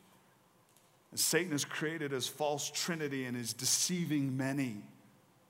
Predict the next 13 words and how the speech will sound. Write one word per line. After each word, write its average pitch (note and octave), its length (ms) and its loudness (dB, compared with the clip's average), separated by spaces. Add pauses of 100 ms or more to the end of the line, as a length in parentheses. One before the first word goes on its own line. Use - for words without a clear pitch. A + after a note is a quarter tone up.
(460)
And - 80 -12
so B2+ 200 -2
in A#2+ 60 0
the A#2+ 60 -2
midst C#3 420 0
of A#2 280 -6 (500)
this A2+ 200 -6
bowl B2 400 0
being A2 320 -4
poured A2 320 -2
out, G2+ 180 -2
there's F#2+ 220 -8
judgment A2+ 960 -6